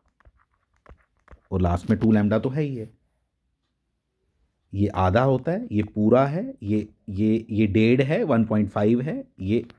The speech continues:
टू लैम्डा है। तो इस तरह से आधा आधा करके हमने बांट दिया। इन बातों को हमने अंडरस्टैंड किया। यहाँ पे मैंने फिर से, अब मैं इन-, सिर्फ इंटेंसिटीज लिख रहा हूँ, हैं? यहाँ ज़ीरो, फ़ोर पाई, सॉरी,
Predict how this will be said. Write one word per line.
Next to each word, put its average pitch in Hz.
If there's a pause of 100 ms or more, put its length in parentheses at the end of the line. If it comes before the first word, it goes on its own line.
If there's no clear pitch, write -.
(440)
टू 190
लैम्डा 139
है। 117 (440)
तो -
इस 117
तरह 131
से 131
आधा 120
आधा 120
करके 120
हमने 123
बांट 160
दिया। 120 (3000)
इन 107
बातों 98
को 113
हमने 113
अंडरस्टैंड 139
किया। 117
यहाँ 110
पे 113
मैंने 107
फिर -
से, -
अब 117
मैं 123
इन-, 131
सिर्फ 151
इंटेंसिटीज 110
लिख 90
रहा 85
हूँ, 95
हैं? 196 (600)
यहाँ 98
ज़ीरो, 107 (1500)
फ़ोर 170
पाई, 143 (720)
सॉरी, 82